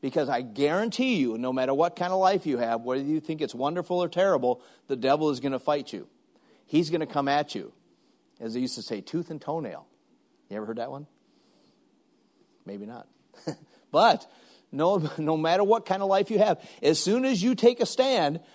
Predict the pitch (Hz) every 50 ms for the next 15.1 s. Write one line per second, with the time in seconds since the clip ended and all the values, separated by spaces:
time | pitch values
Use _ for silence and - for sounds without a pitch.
0 | - - - 165 180 165 147 202 214 233 240 233 226 - 247 254 254 226 - -
1 | - _ - 147 202 202 - 208 208 220 233 220 226 233 226 220 202 - - -
2 | 247 226 - 226 214 214 214 220 240 240 226 170 147 165 175 165 - 196 214 208
3 | 208 202 190 202 202 180 185 190 202 202 214 214 - - - 208 208 190 - 240
4 | 247 247 214 - - - - - - 160 180 165 - 202 196 190 180 180 214 220
5 | 220 214 208 196 180 190 180 165 170 151 139 202 226 220 - 196 180 - - 196
6 | 214 214 208 202 180 165 151 147 202 220 175 - - 196 185 180 160 - 190 208
7 | 233 226 175 131 139 143 131 - - - _ - 135 120 147 170 196 185 143 143
8 | 165 165 151 - 151 139 139 143 185 196 - - - - _ _ _ _ _ _
9 | _ _ _ _ _ _ _ _ _ - 139 147 151 147 - - 202 254 262 254
10 | 277 - 254 226 220 214 202 202 202 185 214 190 - 262 302 247 151 143 143 156
11 | 147 - 151 143 143 131 123 143 160 196 202 - - - _ _ _ _ _ _
12 | _ _ _ _ _ _ _ - 180 202 196 180 196 214 214 208 220 208 185 -
13 | 233 233 233 208 170 131 165 165 185 202 185 - 196 190 190 - 175 - - 214
14 | 190 - - 202 208 185 180 190 170 - - 202 208 208 202 185 - 214 220 214
15 | 180